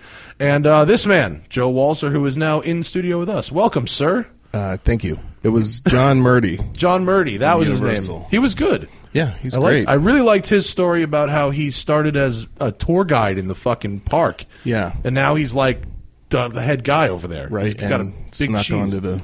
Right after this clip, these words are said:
Speaker 2: Back to the Future, you know.
Speaker 1: Oh, yeah, he was working at the mall.
Speaker 2: Shoot.
Speaker 1: He was working at the, at the, the Puente Hills Mall at, like, a, some store when they were shooting those scenes for, from the movie, and he, like, snuck onto the set. Pretty neat.
Speaker 2: <laughs> Wow.
Speaker 1: So,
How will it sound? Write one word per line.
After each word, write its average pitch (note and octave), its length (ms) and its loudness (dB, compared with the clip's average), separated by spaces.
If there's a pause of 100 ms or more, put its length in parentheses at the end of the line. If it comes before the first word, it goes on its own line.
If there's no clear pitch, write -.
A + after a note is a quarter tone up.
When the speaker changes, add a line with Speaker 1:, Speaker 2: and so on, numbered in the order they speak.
(200)
Speaker 2:
Back G2 200 -4
to G#2 80 -6
the F#2 80 -4
Future, F#2+ 460 -6 (640)
you - 80 -6
know. F2+ 260 -4
Speaker 1:
Oh, G3 100 6
yeah, B3 120 4
he G3 100 4
was E3 160 4
working F#3+ 360 2
at F3+ 80 0
the D3+ 60 0
mall. C3 360 4
Speaker 2:
Shoot. A2 380 -2
Speaker 1:
He - 100 -2
was E3 140 2
working F3+ 300 -2
at D#3+ 100 -6
the, C3+ 100 -8 (120)
at C#3 160 -8
the, B2+ 280 -6 (120)
the B2+ 120 -8
Puente D3+ 440 -4
Hills C#3 280 -4
Mall A#2+ 480 -4 (120)
at, A#2+ 140 -10
like, A#2 240 -6
a, G#2+ 160 -6 (100)
some C3 260 -4
store A#2+ 560 -6
when A#2+ 160 -8
they B2 80 -2
were A#2 120 -2
shooting C3+ 420 -4
those A#2 220 -6
scenes G#2+ 680 -10
for, A2 300 -8
from A#2 200 -10
the G#2 60 -8
movie, G#2 380 -6
and - 200 -8
he, A2 140 -4
like, G#2+ 200 -4
snuck G#2 300 -12
onto G2 200 -8
the F2 80 -10
set. - 500 -12
Pretty C#3 300 -6
neat. F3+ 60 -6 (100)
Speaker 2:
<laughs> G3+ 80 -8
Wow. A2 260 -2 (240)
Speaker 1:
So, E3+ 480 4